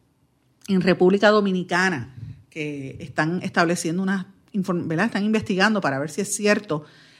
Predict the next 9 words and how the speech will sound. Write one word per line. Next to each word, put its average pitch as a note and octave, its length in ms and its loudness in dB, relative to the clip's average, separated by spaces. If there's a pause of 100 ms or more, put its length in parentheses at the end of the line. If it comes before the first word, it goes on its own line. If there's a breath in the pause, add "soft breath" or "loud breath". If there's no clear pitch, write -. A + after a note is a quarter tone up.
(120 loud breath)
que D3 140 -2
esa D#3+ 160 0
compañía G3 560 0
estaba D#3+ 420 -4
dándole E3+ 920 -2
sobornos F3 720 -2 (420 soft breath)
a D3+ 460 2
empresas E3 720 -2 (420 soft breath)
en, D#3+ 640 -6